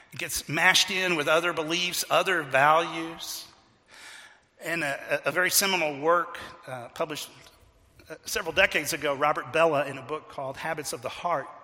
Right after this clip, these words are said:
describes a situation like this, where he, he, he was interviewing a woman, and her name was Sheila. And as she talked about her beliefs, it was like, you know, "I'm gonna take, I,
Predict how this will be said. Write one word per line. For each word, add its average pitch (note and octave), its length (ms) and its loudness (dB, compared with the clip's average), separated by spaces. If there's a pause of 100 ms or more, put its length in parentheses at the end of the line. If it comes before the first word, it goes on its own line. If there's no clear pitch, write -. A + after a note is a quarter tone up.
(240)
describes C#3 680 -6
a D#3 40 -8
situation D3 640 -8
like C#3 220 -8
this, F3+ 380 -8 (1000)
where F#3+ 120 6
he, F#3 100 -2
he, F#3 400 -8
he E3+ 60 -8
was D#3+ 240 -6
interviewing G#3 520 4
a D#3 120 0
woman, D#3+ 420 2
and D#3 100 -8
her F#3 80 2
name F3+ 180 -2
was D3 120 0
Sheila. F#3+ 500 2 (1040)
And D#3+ 420 2
as D#3 180 0
she - 460 0
talked A#3 460 6
about F#3 240 6
her F#3+ 100 4
beliefs, E3 560 -2
it D3 100 -8
was D3+ 160 -8
like, D3+ 220 -6
you D3 60 -10
know, D3+ 80 -10
"I'm D#3 100 -10
gonna D#3 120 -8
take, D#3+ 180 -10 (140)
I, D#3 100 -4